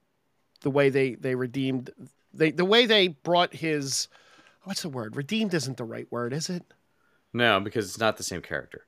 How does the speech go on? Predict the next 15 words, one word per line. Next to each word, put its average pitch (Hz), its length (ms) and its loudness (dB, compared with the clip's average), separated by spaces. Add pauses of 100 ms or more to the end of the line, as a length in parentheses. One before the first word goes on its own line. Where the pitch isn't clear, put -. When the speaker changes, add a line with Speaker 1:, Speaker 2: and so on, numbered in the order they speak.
(120)
Speaker 1:
No, 165 580 10
but, 185 220 10 (1500)
eh, 247 220 10 (640)
the 233 160 2
way 262 160 10
they 247 120 8
got 214 180 8
rid 208 120 8
of 180 60 4
the 180 60 6
hate 156 320 2
on 117 160 -2
him. 123 160 -6 (840)
Um, 170 140 12
Speaker 2:
Right. - 160 6